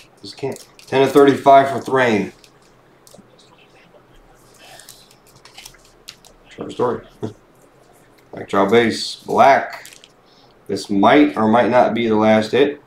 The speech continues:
I think it's gonna be the last hit. It's a rookie. Dalton Varsho for the D-backs. Anybody guess Dalton Varsho?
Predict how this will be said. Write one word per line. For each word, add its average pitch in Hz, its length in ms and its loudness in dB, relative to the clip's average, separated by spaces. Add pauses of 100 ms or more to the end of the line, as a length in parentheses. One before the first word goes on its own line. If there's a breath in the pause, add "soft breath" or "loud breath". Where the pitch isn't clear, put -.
I - 40 -20
think 98 160 -4
it's 98 100 -6
gonna 104 160 -2
be 104 60 2
the 104 60 2
last 110 320 -2
hit. 139 260 -2 (380)
It's - 100 -14
a 101 40 -4
rookie. 120 440 2 (1200)
Dalton 120 320 2
Varsho 107 500 2
for 107 60 -2
the 98 120 -2
D-backs. 110 720 0
Anybody 127 340 0
guess 139 260 4
Dalton 135 300 2
Varsho? 120 760 2